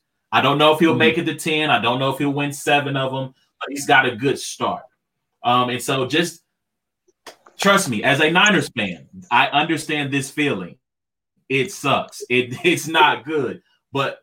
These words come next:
Speaker 1: please take the time to appreciate what you have. And the and relish in the fact that you'll likely be there again next year as long as you have Mahomes and as long as they keep talent, uh, especially on that offensive side of the ball. But as long as they keep talent on both sides of the ball,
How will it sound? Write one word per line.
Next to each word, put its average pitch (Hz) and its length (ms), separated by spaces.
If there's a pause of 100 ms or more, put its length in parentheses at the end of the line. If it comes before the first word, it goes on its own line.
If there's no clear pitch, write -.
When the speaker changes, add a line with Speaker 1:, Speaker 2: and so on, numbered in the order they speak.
(140)
Speaker 1:
please 175 320
take 156 200
the 139 80
time 139 240
to - 80
appreciate 131 420
what 117 160
you 127 60
have. 135 260
And 131 180
the 131 140 (400)
and 135 200
relish 170 300
in 156 120
the 127 100
fact 143 300
that 131 200
you'll 160 320
likely 135 760 (480)
be 175 220
there 143 300
again 131 440
next 147 280
year 120 100
as 104 120
long 151 260
as - 200 (560)
you 123 200
have 147 260
Mahomes 135 480
and 120 100
as - 140
long 139 220
as 123 120
they 123 180
keep 147 360 (300)
talent, 143 540 (360)
uh, - 160
especially 190 380
on 156 100
that 127 160
offensive 120 420
side 104 180
of 101 60
the 98 60
ball. 98 220
But 104 100
as 104 100
long 147 180
as 135 80
they 143 120
keep 139 220
talent 139 280
on 117 120
both 135 180
sides 131 240
of 123 60
the 113 80
ball, 120 340